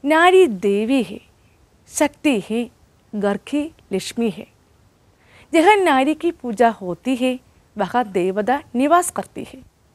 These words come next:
भारतीय समाज में नारी को माँ व सृष्टि की देवी मानकर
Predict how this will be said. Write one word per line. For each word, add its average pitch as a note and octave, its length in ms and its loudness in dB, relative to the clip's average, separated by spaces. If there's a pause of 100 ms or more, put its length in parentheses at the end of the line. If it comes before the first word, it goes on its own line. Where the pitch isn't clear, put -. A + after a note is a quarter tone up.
(400)
भारतीय A3+ 540 0
समाज F#3+ 440 -4
में G3+ 200 -4 (440)
नारी G3+ 400 0
को G3+ 180 -4 (480)
माँ D#4 280 6
व C4 220 -2 (280)
सृष्टि D#4 460 0
की F4+ 200 0 (120)
देवी B3+ 380 2
मानकर F#3+ 520 -2